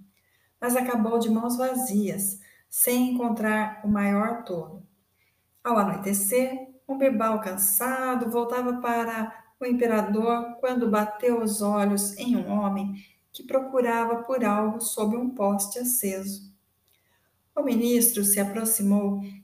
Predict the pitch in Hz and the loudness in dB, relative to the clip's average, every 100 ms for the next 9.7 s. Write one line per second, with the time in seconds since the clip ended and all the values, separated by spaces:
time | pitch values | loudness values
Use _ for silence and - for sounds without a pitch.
0 | _ 240 240 247 226 220 240 240 233 - | _ 0 8 8 8 0 2 2 2 -2
1 | 240 247 349 277 220 220 220 208 196 - | -8 -6 -4 0 2 2 0 0 0 -4
2 | - - - _ _ _ _ _ _ _ | -8 -14 -20 _ _ _ _ _ _ _
3 | _ _ _ 196 196 196 208 214 202 202 | _ _ _ 0 0 2 2 4 2 0
4 | 208 208 - - 202 196 - - 220 208 | 0 0 0 0 0 0 -2 -2 0 2
5 | 196 - 208 214 208 196 196 - - - | 0 -2 -2 -2 0 0 -2 -8 -14 -20
6 | - _ _ 233 214 233 240 233 233 214 | -20 _ _ -2 2 2 2 2 0 -2
7 | - 220 214 214 202 208 208 - - _ | -2 0 0 2 2 2 -2 -12 -20 _
8 | - 226 226 226 214 220 220 214 202 - | -8 -6 0 2 2 2 2 2 0 0
9 | 214 202 202 190 202 - - | 0 0 -6 -10 -10 -12 -16